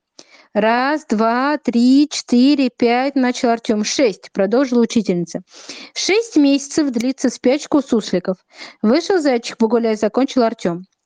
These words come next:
«С наступлением весны суслики выходят из своих нор», — гнула св-, своё учительница. «Славка, ты водишь», — сказал Артём.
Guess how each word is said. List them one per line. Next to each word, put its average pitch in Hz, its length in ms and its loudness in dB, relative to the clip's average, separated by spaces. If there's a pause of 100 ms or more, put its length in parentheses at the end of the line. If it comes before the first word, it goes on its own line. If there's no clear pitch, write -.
(280)
«С - 100 -16
наступлением 226 640 0
весны 254 320 0 (100)
суслики 339 600 0
выходят 240 540 -2
из 185 120 -2
своих 202 340 -2
нор», — 180 300 0
гнула 214 300 2
св-, 180 320 -2
своё 202 320 -2
учительница. 185 720 -4 (500)
«Славка, 415 400 -2
ты 415 120 0
водишь», — 339 340 0
сказал 294 340 0
Артём. 285 460 0